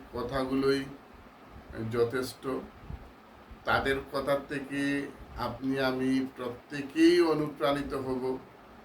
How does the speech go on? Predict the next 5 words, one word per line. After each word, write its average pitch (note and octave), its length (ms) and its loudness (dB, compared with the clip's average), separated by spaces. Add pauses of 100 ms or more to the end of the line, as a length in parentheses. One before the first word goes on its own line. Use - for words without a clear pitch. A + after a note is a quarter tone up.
(240)
এবং B2 240 -2 (100)
আমাদের A#2+ 480 0
জীবনকে C3 840 2 (1200)
সফলতার C#3+ 680 2
শিখরে D3 840 -2